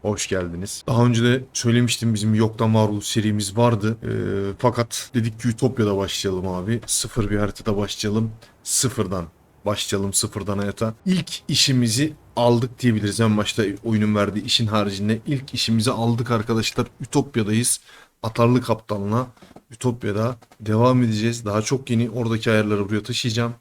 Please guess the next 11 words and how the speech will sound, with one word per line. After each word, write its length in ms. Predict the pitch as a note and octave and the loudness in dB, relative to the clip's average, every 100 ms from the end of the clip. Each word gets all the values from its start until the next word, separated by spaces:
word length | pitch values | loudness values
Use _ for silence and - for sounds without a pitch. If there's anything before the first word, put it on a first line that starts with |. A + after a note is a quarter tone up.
| - | -6
Böyle 200 | G#2 G#2 | -4 0
devam 340 | A2+ A#2+ A2 | 2 4 2
edeceğiz. 380 | G2+ F#2+ G#2+ A2 | 0 -2 -6 -6
Bu 40 | |
şimdi 240 | - A2 A2+ | -6 -2 0
ilk 180 | A2+ A#2 | -2 -2
başlangıç. 680 | A2+ A#2 A2 A2+ - - - | -4 -2 0 0 -2 -8 -12
Hiçbir 320 | A2+ - B2+ | -8 -4 0
hile 300 | G#2+ A#2 A2+ | 2 4 4
burada 200 | A2+ G#2+ | 4 2
ko-, 260 | A2 - | -2 -4